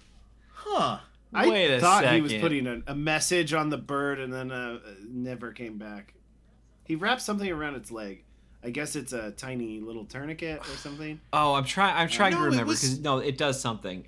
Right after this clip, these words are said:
Speaker 3: And, um, uh,
Speaker 1: It had to have been a note.
Speaker 3: it was
Speaker 1: It was a,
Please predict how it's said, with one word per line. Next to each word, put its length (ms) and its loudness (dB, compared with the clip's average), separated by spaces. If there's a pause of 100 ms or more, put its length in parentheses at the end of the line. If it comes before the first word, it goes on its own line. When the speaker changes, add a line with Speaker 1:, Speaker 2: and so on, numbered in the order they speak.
Speaker 3:
And, 220 -2
um, 460 -2
uh, 460 -4
Speaker 1:
It 140 -4
had 340 -2
to 160 0
have 180 -2
been 180 0
a 80 -2
note. 340 2
Speaker 3:
it 100 4
was 680 2
Speaker 1:
It 140 0
was 180 -2
a, 100 0